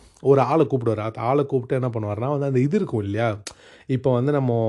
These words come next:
நம்ம நிறைய இந்த பேய் படங்கள்லலாம் காட்டுவாங்க, இப்போ இந்த காஞ்சூரிங்லலாம் காட்டுவாங்க. அதாவது என்னன்னா, ஒருத்தரோட ஃபுட் பிரிண்ட்டை வந்து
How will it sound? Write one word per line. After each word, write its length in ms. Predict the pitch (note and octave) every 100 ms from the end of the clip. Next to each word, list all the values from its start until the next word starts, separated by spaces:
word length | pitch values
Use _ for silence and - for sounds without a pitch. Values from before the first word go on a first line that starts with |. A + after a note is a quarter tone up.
| G#2+ G#2+ G#2
நம்ம 240 | G#2+ A2
நிறைய 200 | A2 B2+
இந்த 120 | C#3+
பேய் 260 | B2 E3 F#3
படங்கள்லலாம் 680 | D3 C#3 B2+ A#2 A2 A#2+ A#2
காட்டுவாங்க, 460 | G#2+ G#2+ G#2+ G2+
இப்போ 140 | G2+ G#2
இந்த 120 | G2+
காஞ்சூரிங்லலாம் 600 | A#2+ C#3 B2+ A#2 G#2+ A2
காட்டுவாங்க. 260 | G2+ G2+ G2+
அதாவது 320 | G#2 A#2 A2
என்னன்னா, 200 | G#2+ C#3+
ஒருத்தரோட 280 | C#3+ B2 A2 -
ஃபுட் 180 | D3+ -
பிரிண்ட்டை 340 | F3+ D#3+ B2+
வந்து 300 | A2+ G#2+ B2